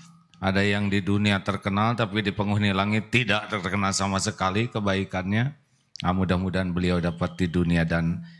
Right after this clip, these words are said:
di penghuni langit juga dicintai oleh Allah. Begitu, Ustaz,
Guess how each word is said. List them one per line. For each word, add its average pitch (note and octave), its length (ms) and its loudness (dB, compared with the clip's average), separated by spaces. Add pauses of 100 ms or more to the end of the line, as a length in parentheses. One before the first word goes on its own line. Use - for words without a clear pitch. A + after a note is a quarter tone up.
(160)
di E2+ 80 -2
penghuni E2+ 400 0
langit E2 400 0
juga E2 480 0 (320)
dicintai E2+ 640 0
oleh D#2 160 -2
Allah. D2+ 480 -6 (640)
Begitu, A2+ 400 4 (560)
Ustaz, C3 320 0